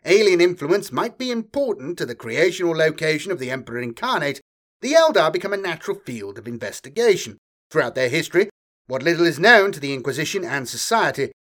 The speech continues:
the Eldar's knowledge of the warp and its inhabitants far surpasses even the gathered wisdom of the Ordo Malleus.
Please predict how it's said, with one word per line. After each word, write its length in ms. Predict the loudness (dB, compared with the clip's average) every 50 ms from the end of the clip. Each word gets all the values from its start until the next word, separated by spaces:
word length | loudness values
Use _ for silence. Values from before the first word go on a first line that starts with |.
| _ _ _ _ _ _ -8
the 300 | -6 -4 -4 -6 -4 -2
Eldar's 500 | 0 2 4 4 4 4 4 4 4 2
knowledge 320 | 2 2 2 2 2 0 -2
of 100 | -4 -6
the 80 | -6
warp 360 | -2 2 4 4 4 4 2 -4
and 160 | -8 -8 -8
its 140 | -8 -8 -8
inhabitants 680 | -6 -2 -2 -2 -2 -4 -6 -8 -8 -8 -10 -12 -14 _ _ _ 2
far 220 | 2 4 2 2
surpasses 680 | -2 -4 -6 -4 -2 -2 -2 -2 -4 -8 -10 -12 -14 _ _ _ _
even 300 | -14 -12 -10 -10 -8 -6
the 120 | -6 -8 -6
gathered 440 | -2 0 2 2 2 2 0 0 2
wisdom 480 | 4 4 4 2 0 -10 -12 -14 -14 -18
of 120 | -14 -12
the 100 | -10 -10
Ordo 340 | -10 -10 -10 -10 -8 -8 -8
Malleus. 640 | -6 -4 -4 -4 -4 -4 -6 -10 -10 -10 -10 -12